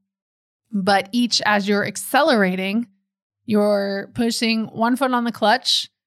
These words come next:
and the other one on the gas, and then you're putting it into that gear. And all the time, you are working in the manual, like,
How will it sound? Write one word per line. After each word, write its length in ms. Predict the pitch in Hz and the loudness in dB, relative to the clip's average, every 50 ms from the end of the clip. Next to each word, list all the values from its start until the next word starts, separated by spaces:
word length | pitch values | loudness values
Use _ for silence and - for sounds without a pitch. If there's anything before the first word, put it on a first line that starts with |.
| _ _ _ | _ _ _
and 120 | - 202 | -6 -4
the 80 | 196 202 | -2 0
other 120 | 208 226 | 0 0
one 160 | 240 240 240 240 | 2 2 0 0
on 80 | 226 | 0
the 80 | 220 208 | -2 -2
gas, 580 | 185 190 185 190 196 220 269 - - - - - _ _ _ _ | 0 2 4 4 4 4 2 0 -6 -12 -18 -20 _ _ _ _
and 200 | - 202 208 202 | 0 2 2 2
then 100 | 196 190 | 2 0
you're 100 | 196 190 | -2 -4
putting 320 | 190 - 220 202 208 202 202 | -2 0 0 0 0 -2 -4
it 80 | 185 | -6
into 200 | - 202 180 - | -8 -10 -10 -8
that 240 | - 233 - - 220 | -6 -6 -6 -6 -4
gear. 340 | 247 320 370 302 196 190 - - _ _ _ _ _ _ _ _ _ _ _ _ _ - | -2 0 0 0 0 -2 -4 -8 _ _ _ _ _ _ _ _ _ _ _ _ _ -4
And 520 | 226 208 208 208 208 202 196 196 196 196 - _ _ | -2 0 0 0 0 -2 -2 -4 -6 -8 -12 _ _
all 240 | - 247 277 311 320 | 4 4 6 6 4
the 100 | 302 269 | 4 0
time, 580 | 269 - 233 196 180 160 151 - - 185 - - _ _ _ _ _ _ _ _ _ _ _ _ _ | 0 0 0 0 0 0 -4 -8 -10 -14 -16 -20 _ _ _ _ _ _ _ _ _ _ _ _ _
you 420 | - 208 190 226 254 269 262 247 - | -4 2 4 6 6 6 4 2 2
are 320 | - 214 214 208 208 208 196 | 2 2 4 4 2 2 0
working 580 | 185 196 208 208 202 - - 190 180 180 180 | -2 -4 -6 -6 -6 -6 -6 -6 -6 -6 -8
in 120 | - - 202 | -8 -6 -6
the 80 | 202 | -4
manual, 520 | 196 226 277 330 320 240 190 175 170 170 175 | -2 0 0 0 0 0 -2 -2 -4 -4 -4
like, 340 | 185 185 190 196 196 - | -4 -6 -6 -6 -10 -14